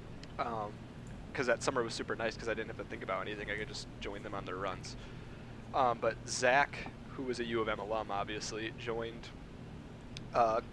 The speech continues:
joined us on, like, an easy run one day, and we just had a good group. We were just, you know, classic easy run, just chilling, talking, good banter and stuff like that, and so every now and then he would show up on a couple runs. Um, at the time, he was still living, like,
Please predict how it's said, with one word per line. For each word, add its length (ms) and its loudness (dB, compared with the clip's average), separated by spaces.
joined 220 4
us 120 6
on, 100 6
like, 140 -2
an 80 -4
easy 220 -2
run 240 2
one 160 0
day, 220 2
and 120 2
we 60 0
just 300 0
had 140 8
a 40 2
good 180 0
group. 300 2
We 80 0
were 60 2
just, 200 -2
you 60 -4
know, 220 0
classic 400 4
easy 240 0
run, 240 2
just 220 -6
chilling, 320 0
talking, 420 2
good 140 -2
banter 420 -2
and 100 -4
stuff 200 -4
like 160 0
that, 200 2
and 140 4
so 100 10
every 180 10
now 160 8
and 100 4
then 100 2
he 100 0
would 160 2
show 160 4
up 120 2
on 260 0
a 80 -2
couple 260 0
runs. 560 0
Um, 200 2
at 100 0
the 60 -6
time, 240 8
he 40 4
was 120 2
still 160 4
living, 320 -2
like, 240 -2